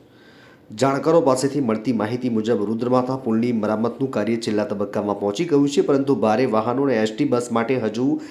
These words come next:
જરૂરી ટેસ્ટિંગ કાર્ય કરવાનું બાકી છે, જે થઈ ગયા બાદ એસ ટી બસ પસાર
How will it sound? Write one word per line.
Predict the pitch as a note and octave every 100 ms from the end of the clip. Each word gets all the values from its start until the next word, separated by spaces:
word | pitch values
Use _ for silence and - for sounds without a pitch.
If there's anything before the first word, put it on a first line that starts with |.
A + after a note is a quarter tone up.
| - - - G2+ A#2+
જરૂરી | C3 E3 E3
ટેસ્ટિંગ | C3+ A#2+ - C#3+ B2+
કાર્ય | A2+ A2+
કરવાનું | A#2 A2+ C3 A2+
બાકી | G#2 G#2 C3
છે, | - F2+ E2
જે | G#2+
થઈ | A#2 C3 C#3+
ગયા | D3 C#3+
બાદ | C#3+ C3
એસ | A2 -
ટી | C3 B2
બસ | B2 -
પસાર | A2 A#2+